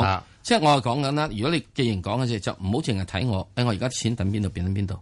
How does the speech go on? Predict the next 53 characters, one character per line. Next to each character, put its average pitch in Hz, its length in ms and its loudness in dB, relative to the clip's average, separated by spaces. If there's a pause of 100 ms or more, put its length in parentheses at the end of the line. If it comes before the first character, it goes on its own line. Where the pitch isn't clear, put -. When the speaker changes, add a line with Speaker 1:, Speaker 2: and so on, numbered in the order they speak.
Speaker 1:
嗯。 85 180 0 (320)
Speaker 2:
我 131 100 0
首 135 200 4
先 160 120 2
第 131 100 2
一 117 40 2
件 131 80 2
事， 101 160 -2
我 104 60 0
一 120 40 0
定 101 140 -2
要 92 80 -2
睇。 87 240 -4 (140)
Speaker 1:
嗯。 82 200 -2 (360)
Speaker 2:
我 143 180 4
係 147 140 4
將 190 300 0 (140)
今 190 360 4
時 - 240 -4 (200)
唔 90 200 -2
要 113 160 0
嘅 113 100 0
錢 101 320 -2 (260)
係 98 80 -2
留 90 200 -2
回 85 160 -8
他 123 340 -4
日 - 120 -10
去 90 80 -4
花 104 220 -2
費。 92 220 -6 (640)
Speaker 1:
嗯。 78 260 -6 (480)
Speaker 2:
嗱， 113 120 0
本 175 220 4
來 131 180 4
呢， 151 120 -2 (560)
我 107 80 0
有 120 140 2
個 123 100 -2
最 110 320 2
大 87 200 0
嘅 98 120 -4
投 90 140 -8 (120)
資， 123 240 -2 (720)
收 - 340 2
成 87 200 -2
最 104 240 0
好 87 120 -2
嘅 104 200 -2 (100)
就 87 140 -8
係 87 40 -8
茶 80 260 -10
葉。 85 180 -12